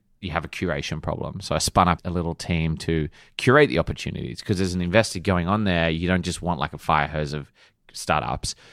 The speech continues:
You want some startups that, you know, look good and have been analyzed and have a little summary. So I spun that up. And so then investors were starting to see real opportunities and make real connections to companies and then invest in those companies.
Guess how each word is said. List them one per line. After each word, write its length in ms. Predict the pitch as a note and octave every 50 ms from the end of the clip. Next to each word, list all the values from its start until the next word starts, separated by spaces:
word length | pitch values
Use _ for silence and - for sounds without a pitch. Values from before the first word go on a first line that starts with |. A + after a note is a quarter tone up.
| - - - - - -
You 200 | F#2 F#2+ G2 F#2
want 360 | F2 F#2+ F#2 - - - -
some 400 | - - F#2+ E2+ E2 D#2+ C#2+ - - -
startups 520 | - - - F#2+ F2 E2 D#2+ - - -
that, 220 | - F2 D#2+ - - -
you 80 | - E2
know, 80 | D2 D2+
look 260 | D#2+ E2+ E2 B1 -
good 320 | - E2 D2+ D2 D2 C#2+
and 140 | D2 D2 D2
have 160 | D#2+ D#2 D2
been 160 | D2 E2+ E2
analyzed 600 | D#2 C#2+ D2 D2+ D#2 C#2+ C#2+ C#2 C2+ C#2 C2+ -
and 120 | - D#2+ D#2
have 120 | E2 D2+
a 40 | E2+
little 180 | E2 D2+ D#2+ D#2+
summary. 480 | - - D2+ D2+ D2 D2 C#2+ C#2+ C#2+
So 140 | D2+ - -
I 40 | D2
spun 320 | - - - - E2 F2
that 120 | F2 D#2 C#2+
up. 260 | C#2 C2+ - - - - - - - - - - - - _ _
And 140 | - G#2+ -
so 100 | A2 A#2
then 160 | G#2 B2 B2
investors 500 | B2+ B2 G#2+ G#2 G2+ - - G#2 F#2+ -
were 60 | F#2
starting 400 | F2 - - F#2 F2+ F2 F2 D#2+
to 80 | - F2
see 200 | - - F2 D#2+
real 260 | D#2 E2 E2+ F2+ F2
opportunities 680 | E2 - E2+ - - - G2 F2+ F2 D#2+ E2 D#2+ D2+ E2
and 80 | E2
make 160 | D#2+ D#2+ D2+
real 200 | C#2+ E2+ E2 D#2
connections 460 | - - E2+ E2 D2+ - - D2+ - -
to 60 | -
companies 560 | - C3 B2+ A#2+ A2+ G2 F2+ E2+ E2 E2 D#2
and 140 | E2+ D#2+ D#2+
then 100 | E2+ E2+
invest 300 | E2+ D#2+ A2 A2+ - -
in 80 | F2
those 140 | D#2 D2+ D2+
companies. 500 | - - - B1 A1+ A#1+ C2 C#2 F#2+ -